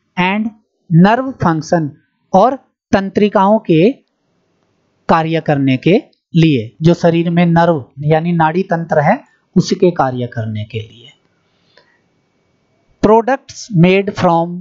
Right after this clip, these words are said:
milk are known as dairy products। Products made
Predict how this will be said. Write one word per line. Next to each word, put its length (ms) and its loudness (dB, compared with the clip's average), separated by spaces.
milk 280 2
are 240 2
known 400 2
as 200 2
dairy 300 2
products। 640 -6
Products 720 0
made 240 0